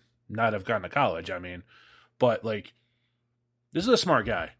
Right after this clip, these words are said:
So I by no means wanna try to belittle what he's saying. And, and it, it, especially if they are friends,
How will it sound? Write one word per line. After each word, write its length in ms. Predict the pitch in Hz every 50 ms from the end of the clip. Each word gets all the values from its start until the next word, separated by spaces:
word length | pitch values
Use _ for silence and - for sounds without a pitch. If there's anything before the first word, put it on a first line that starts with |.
| _ -
So 140 | - -
I 160 | 120 143 170 202
by 160 | 185 220 202 175
no 140 | 160 160
means 300 | 147 139 131 131 127 107
wanna 200 | 110 110 107 110
try 120 | 104 - 117
to 60 | 107
belittle 360 | 98 101 98 101 113 110 107 98
what 120 | 101 98
he's 180 | 95 107 101 -
saying. 460 | - 120 104 101 101 98 98 101 101 _ _ - - _ _ _ _ _ _ _ _ _ _ _ _ _ _ _ - - _ _ _ _ _ _ -
And, 120 | 139 -
and 240 | - - 156 160 -
it, 100 | 165 175
it, 200 | 147 185 202 160
especially 400 | 151 - - 233 208 - 240 214
if 60 | 156
they 60 | - -
are 160 | - 120 131
friends, 520 | 127 - 156 151 151 156 160 151 - -